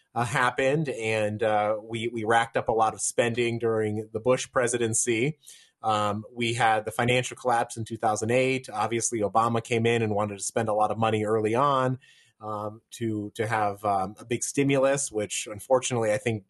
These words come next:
dragged on that recession a little bit longer as a result.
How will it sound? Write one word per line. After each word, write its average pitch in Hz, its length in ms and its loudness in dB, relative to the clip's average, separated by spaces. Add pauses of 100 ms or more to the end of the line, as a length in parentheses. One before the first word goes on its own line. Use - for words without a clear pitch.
dragged 117 360 0
on 113 360 2
that 107 180 -2
recession 113 400 -2
a 104 80 2
little 107 160 0
bit 104 140 -2
longer 120 440 2
as 107 140 -2
a 101 40 -12
result. 127 480 0